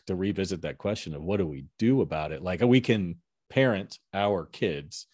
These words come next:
and try to give them the belief system or confidence to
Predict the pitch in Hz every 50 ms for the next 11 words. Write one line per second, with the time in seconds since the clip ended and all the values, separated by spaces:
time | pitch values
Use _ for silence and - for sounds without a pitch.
0 | _ _ _ _ _ _ _ _ _ _ _ 101 95 92 - - 92 90 90 87
1 | 85 - 90 85 82 80 76 73 _ _ _ _ _ _ _ _ _ _ _ _
2 | _ _ _ _ _ _ _ _ _ _ _ - 95 107 104 90 87 82 98 95
3 | 92 90 85 80 82 76 73 71 - _ _ _ _ _ _ _ _ _ _ _
4 | _ _ _ _ _ _ _ _ _ _ _ 104 98 101 101 101 - - 107 104
5 | - - 101 92 85 78 - - - 98 98 95 - 90 90 87 90 - - -
6 | - - - 85 80 76 73 71 -